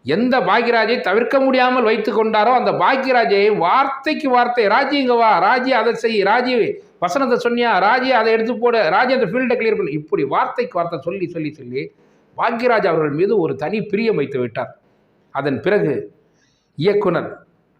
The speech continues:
பாரதிராஜா அவர்கள் கிழக்கே போகும் ரயில், டிக் டிக் டிக், சிகப்பு ரோஜாக்கள் இப்படி எடுக்கும்போது, அந்த படத்துக்கு கதை வசனத்தையே பாக்யராஜ் அவர்கள் தான் எழுத சொன்னாங்க.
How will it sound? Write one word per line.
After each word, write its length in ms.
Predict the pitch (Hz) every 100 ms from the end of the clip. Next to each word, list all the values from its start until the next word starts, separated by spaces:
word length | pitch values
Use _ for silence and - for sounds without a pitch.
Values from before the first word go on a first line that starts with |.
| _ _ _ _ 101
பாரதிராஜா 400 | 123 240 247 220
அவர்கள் 240 | 190 175 151
கிழக்கே 320 | 196 202 208
போகும் 280 | 165 151 139
ரயில், 500 | 151 151 143 143 - _ _ _ _ _
டிக் 240 | 240 240 -
டிக் 220 | 202 -
டிக், 340 | 156 151 - _
சிகப்பு 600 | _ - 247 285 233 202 190
ரோஜாக்கள் 460 | 185 165 156 143 135
இப்படி 280 | 135 127
எடுக்கும்போது, 460 | 143 233 214 165 156
அந்த 240 | 139 135
படத்துக்கு 460 | 117 185 226 175 170
கதை 480 | - 170 208 285 269
வசனத்தையே 800 | 185 - 220 143 160 156 247 349 - - _ _ _ _ _ _ _
பாக்யராஜ் 440 | 147 240 233 226
அவர்கள் 280 | 185 156 143
தான் 100 | 202
எழுத 300 | 185 180 180
சொன்னாங்க. 260 | 147 135